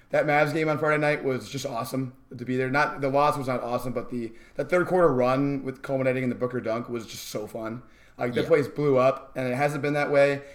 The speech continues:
Speaker 1: It was that way for the Philly game, too. Like, it hasn't been that way in recent seasons.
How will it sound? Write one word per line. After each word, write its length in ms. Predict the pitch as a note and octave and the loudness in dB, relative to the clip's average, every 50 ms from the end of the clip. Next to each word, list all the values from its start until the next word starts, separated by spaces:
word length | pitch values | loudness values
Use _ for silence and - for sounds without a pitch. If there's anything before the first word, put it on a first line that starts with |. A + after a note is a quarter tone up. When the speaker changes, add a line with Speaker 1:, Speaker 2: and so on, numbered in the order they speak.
| - - | -8 -2
Speaker 1:
It 80 | - E3+ | 2 4
was 100 | E3 E3+ | 6 6
that 100 | F3 F3 | 6 6
way 80 | E3+ | 6
for 80 | D#3 D#3+ | 2 0
the 60 | C#3 | -2
Philly 300 | C3+ D#3+ D3+ D3 D3+ D3 | 0 0 0 2 2 2
game, 200 | D3+ D3+ C#3+ C3+ | 0 0 0 0
too. 200 | C3+ C#3 C#3+ C#3+ | 0 0 2 2
Like, 100 | C#3 C3+ | 2 2
it 100 | C#3 C#3+ | 0 0
hasn't 280 | E3 F#3 F#3 F#3 C#3 C#3+ | 0 0 0 0 -2 -2
been 100 | C#3+ D3+ | 0 0
that 160 | D3+ D3+ - | 0 0 0
way 380 | D3+ D3+ D3+ D3+ D3+ D3 D3 - | 2 2 2 2 2 0 -2 -4
in 220 | C3+ C#3+ C3+ C3+ - | -4 -4 -4 -4 -4
recent 260 | D3+ D3 D3 C#3+ C3 | -6 -6 -4 -6 -6
seasons. 460 | C#3+ D3 C#3 C#3 D3 D3 C#3+ C#3+ | -4 -4 -2 -2 -2 -4 -4 -6